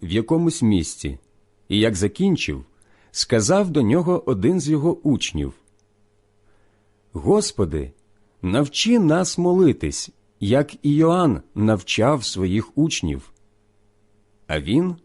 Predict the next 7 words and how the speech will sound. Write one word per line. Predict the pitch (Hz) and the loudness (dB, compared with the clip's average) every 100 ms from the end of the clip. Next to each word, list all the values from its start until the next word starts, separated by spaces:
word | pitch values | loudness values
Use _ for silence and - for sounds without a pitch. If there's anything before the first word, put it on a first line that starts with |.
| _ - | _ -14
до | 80 95 | -4 -2
них | 92 92 143 139 | 0 0 0 -4
промовив: | - - 110 110 101 71 67 - _ _ _ _ _ _ _ _ _ _ _ _ _ _ _ _ _ _ _ _ - | -6 -2 2 2 0 -2 -8 -14 _ _ _ _ _ _ _ _ _ _ _ _ _ _ _ _ _ _ _ _ -2
"Коли | 107 120 160 | 2 4 4
ви | 104 160 | 4 4
молитесь, | 107 127 170 120 80 73 - - _ _ _ | 4 4 4 2 0 -8 -8 -14 _ _ _
кажіть: | - 107 113 135 - - | -2 0 2 0 0 -10